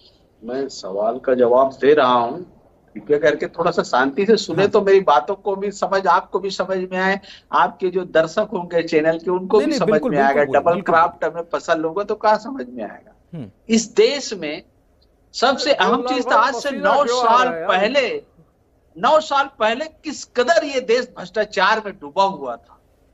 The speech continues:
Speaker 1: इस देश में इतने भ्रष्टाचार हो रहे थे जिसकी सीमा नहीं है। इन नौ सालों में पूरा कांग्रेस पार्टी को चैलेंज करता हूं, कांग्रेस के एक एक कार्यकर्ता को चैलेंज करता हूं कि भारतीय जनता पार्टी की सरकार में एक भ्रष्टाचार बता दे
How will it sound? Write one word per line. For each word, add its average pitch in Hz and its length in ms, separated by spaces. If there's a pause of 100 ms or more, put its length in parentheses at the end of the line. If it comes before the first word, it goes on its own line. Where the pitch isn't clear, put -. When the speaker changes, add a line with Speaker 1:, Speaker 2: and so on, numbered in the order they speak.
Speaker 1:
इस 160 80
देश 247 340
में 262 80
इतने 285 320
भ्रष्टाचार 208 720
हो 190 140
रहे 190 220
थे 320 40
जिसकी 220 320
सीमा 131 360
नहीं 127 140 (100)
है। - 80 (340)
इन 285 200
नौ 233 280
सालों 240 400
में 294 140
पूरा 247 280
कांग्रेस 196 560
पार्टी 185 400
को 196 120
चैलेंज 160 420
करता 147 320
हूं, 175 180
कांग्रेस 185 460
के 196 100
एक 214 100
एक 254 160
कार्यकर्ता 151 500
को 139 140
चैलेंज 127 340
करता 127 300
हूं 190 220 (380)
कि 240 120
भारतीय 175 480
जनता 170 300
पार्टी 151 380
की 175 140
सरकार 147 480
में 170 120
एक 170 320
भ्रष्टाचार 120 520
बता 101 240
दे - 200